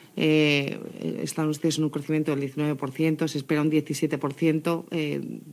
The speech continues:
da trabajo a muchísimas personas, nueve mil empleos directos, veintitrés mil empleos indirectos, pero más allá del trabajo, el tipo de trabajo que genera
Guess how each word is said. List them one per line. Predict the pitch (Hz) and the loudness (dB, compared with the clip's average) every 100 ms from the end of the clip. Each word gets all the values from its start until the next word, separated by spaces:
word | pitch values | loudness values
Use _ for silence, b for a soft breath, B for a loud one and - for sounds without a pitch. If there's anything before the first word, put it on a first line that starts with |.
| - - | -20 -14
da | 143 160 156 151 B B B - | 0 4 4 0 B B B -4
trabajo | - 175 180 185 165 | 4 6 6 4 2
a | |
muchísimas | 151 151 190 175 165 151 | 4 4 4 2 0 -2
personas, | 147 - 160 175 180 - | -4 0 0 0 -2 -4
nueve | 160 151 | -2 2
mil | 156 170 | 4 4
empleos | 160 165 160 147 | 4 4 2 2
directos, | 156 165 170 170 | 2 2 0 -2
veintitrés | 160 147 - 160 147 | -2 -4 -2 -2 2
mil | 170 160 | 2 2
empleos | 151 165 151 143 B B B B B B - | 2 2 2 -2 B B B B B B 4
indirectos, | 202 185 180 180 185 | 8 10 8 6 4
pero | 180 165 | 4 6
más | 175 180 202 | 6 6 6
allá | 196 196 | 6 6
del | 196 185 | 6 4
trabajo, | 180 180 196 202 214 B B B B B - | 4 4 2 -4 -8 B B B B B 2
el | 202 185 | 4 6
tipo | 180 180 | 6 6
de | 170 | 6
trabajo | 165 170 160 160 | 6 4 4 2
que | 170 | 2
genera | 170 170 165 175 | 4 6 6 2